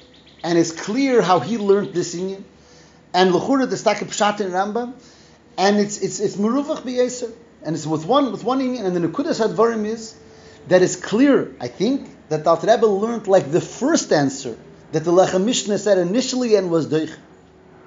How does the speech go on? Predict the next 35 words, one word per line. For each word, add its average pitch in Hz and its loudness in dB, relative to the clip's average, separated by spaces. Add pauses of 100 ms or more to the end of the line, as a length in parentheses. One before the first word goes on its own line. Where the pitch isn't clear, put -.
(320)
Remember, 180 -2
what 180 2
was 226 2
the 175 -2
first 196 -4
answer? 180 -8 (480)
Lechem 143 -6
Mishnah 320 -6
says 240 2
maybe 233 -2
there's 240 0
different 240 -4
types - -2
of, 175 -10
different 196 -4
dargis 208 0
and 208 -6
shvusim, 196 -6
different 208 -8
types 196 -6
of 175 -6
shvusim. 151 -14 (640)
There's 147 2
a 160 4
shvus, - -2 (360)
Shema 220 4
Yovei 180 6
Mimenu 165 -2
L'Dei 147 -6
Isra 180 -4
Deiraisa, 131 -4
that's 127 -14
a - -16
stronger 156 -6
shvus. - -12